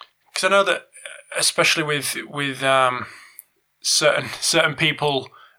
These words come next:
preaching certain things, um, coming out of <laughs> Europe, um, what, what's, what's the club's take on the physical side of things? 'Cause like I said before, any, anyone coming from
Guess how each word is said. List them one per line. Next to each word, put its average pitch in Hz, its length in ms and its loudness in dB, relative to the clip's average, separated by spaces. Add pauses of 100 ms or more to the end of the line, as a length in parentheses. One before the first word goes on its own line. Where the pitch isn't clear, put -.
preaching 139 640 0
certain 139 360 2
things, 135 580 -2
um, 120 520 4 (920)
coming 151 240 2
out 151 200 4
of - 500 -2
<laughs> - 60 -20
Europe, 214 600 2 (500)
um, 160 420 2 (160)
what, 185 500 0
what's, - 380 2
what's 196 280 2
the 190 140 -4
club's 180 360 -2
take 165 320 0
on 165 120 0
the 156 60 -2
physical 139 760 -2
side 127 300 2
of 123 80 -6
things? 117 280 -4
'Cause 135 200 -2
like 156 180 4
I 139 40 -2
said 127 180 -2
before, 135 320 6
any, - 260 2
anyone 170 380 0
coming 151 260 0
from 135 460 2